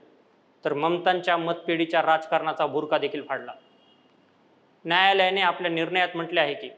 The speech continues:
बंगालमध्ये मुस्लिमांचा वापर राजकीय फायद्यासाठी एक वस्तू म्हणून झालेला दिसतो. पश्चिम बंगाल सरकारने मतपेढीच्या राजकारणासाठी सत्याहत्तर जातींचा ओबीसीमध्ये समावेश केला,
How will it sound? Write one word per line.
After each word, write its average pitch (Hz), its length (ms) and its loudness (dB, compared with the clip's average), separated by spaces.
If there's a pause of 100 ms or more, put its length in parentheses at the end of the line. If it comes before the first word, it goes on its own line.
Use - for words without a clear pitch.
(720)
बंगालमध्ये 214 680 2
मुस्लिमांचा 190 680 0
वापर 170 380 4
राजकीय 165 420 0
फायद्यासाठी 165 600 -4 (400)
एक 185 200 0
वस्तू 190 320 0
म्हणून 196 280 4
झालेला 156 300 2
दिसतो. 151 340 -8 (640)
पश्चिम 185 380 2
बंगाल 180 300 2
सरकारने 170 580 0 (400)
मतपेढीच्या 190 600 2
राजकारणासाठी 180 720 0
सत्याहत्तर 185 580 -2
जातींचा 170 420 -2
ओबीसीमध्ये 165 540 -2
समावेश 165 380 -4
केला, 165 260 -4